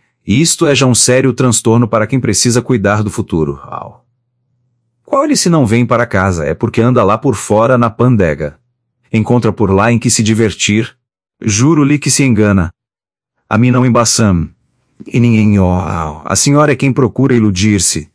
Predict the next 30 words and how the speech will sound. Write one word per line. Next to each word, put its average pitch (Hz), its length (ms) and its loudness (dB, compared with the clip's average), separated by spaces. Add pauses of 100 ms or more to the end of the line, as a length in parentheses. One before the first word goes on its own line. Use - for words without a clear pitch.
Já 123 180 0
devia 143 300 0
percebido 113 560 0
que 101 120 -2
Teobaldo 90 540 0
não 107 180 2
está 139 200 0
agora 113 320 2
em 113 60 2
circunstâncias 120 880 0
de 110 80 2
a 104 40 0
tomar 110 420 0
a 107 60 0
seu 104 200 0
cargo. 76 460 -6 (1800)
Opo, 104 240 -12
não 95 160 -4
sei. 95 520 -8
Isso 151 280 -2
é 151 60 2
lá 143 200 2
com 113 180 -2
ele. 76 300 -6 (480)
É 92 80 -4
um 110 100 2
ingrato. 95 600 -2 (800)
Podicênico? 139 840 -2 (420)
Não 123 220 2
acho. - 340 -2